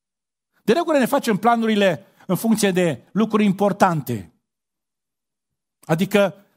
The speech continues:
ceea ce ni se pare nouă că este important. Dacă, bună oară, un tânăr vrea să se pregătească pentru viață,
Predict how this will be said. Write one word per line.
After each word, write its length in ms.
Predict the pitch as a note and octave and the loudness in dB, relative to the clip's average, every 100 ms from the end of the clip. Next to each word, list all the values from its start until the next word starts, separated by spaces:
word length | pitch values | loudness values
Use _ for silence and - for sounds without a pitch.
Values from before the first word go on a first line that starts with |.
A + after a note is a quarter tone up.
| _ | _
ceea 200 | - A3+ | -2 -2
ce 140 | - | 0
ni 80 | G#3+ | -2
se 160 | G3+ F#3+ | -2 -2
pare 200 | G#3+ G#3 | -2 -2
nouă 160 | G3 | -4
că 120 | - F#3+ | -4 -4
este 180 | - | -2
important. 460 | F3+ E3+ F3+ E3 C3+ | -4 -2 -4 -2 -2
Dacă, 220 | E3 F#3 | -2 -4
bună 240 | E3 A3 G#3 | -4 0 2
oară, 240 | G3 D#3+ - _ | 0 -2 -10 _
un 160 | F#3 F3 | -2 -2
tânăr 320 | A#3 A3+ F3+ | 0 2 2
vrea 160 | E3+ G#3+ | 2 0
să 120 | F3+ | -2
se 140 | F#3 | -4
pregătească 560 | - F3 E3 G#3 F3 F3+ | -4 -4 0 0 0 -4
pentru 300 | E3+ D#3+ D#3 | -4 -4 -2
viață, 480 | D#3+ F#3+ - C#3+ | 2 2 2 -4